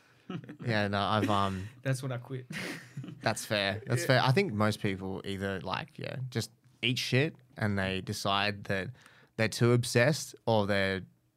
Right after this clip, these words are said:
Speaker 1: or they just don't care. And
Speaker 2: Yeah.
Speaker 1: I, I was, like, one of those people that was just so obsessed with skateboarding, like,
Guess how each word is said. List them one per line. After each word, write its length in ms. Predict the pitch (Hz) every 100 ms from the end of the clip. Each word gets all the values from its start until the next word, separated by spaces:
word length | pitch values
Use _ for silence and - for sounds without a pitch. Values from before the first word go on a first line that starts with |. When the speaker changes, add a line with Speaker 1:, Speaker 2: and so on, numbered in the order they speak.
| -
Speaker 1:
or 120 | 110
they 100 | 104
just 180 | 101 98
don't 200 | 101 87
care. 360 | - - 50 117 - - - _ _
And 100 | 120
Speaker 2:
Yeah. 60 | 113
Speaker 1:
I, 260 | 113 120 -
I 140 | 113
was, 200 | 117 104
like, 220 | 107 95
one 120 | 104 104
of 60 |
those 100 | 101
people 220 | - 92 104
that 80 | 98
was 120 | -
just 200 | 107 -
so 180 | - 98
obsessed 500 | 98 - 98 98 -
with 140 | 101
skateboarding, 680 | - - - 67 - - 127
like, 140 | 101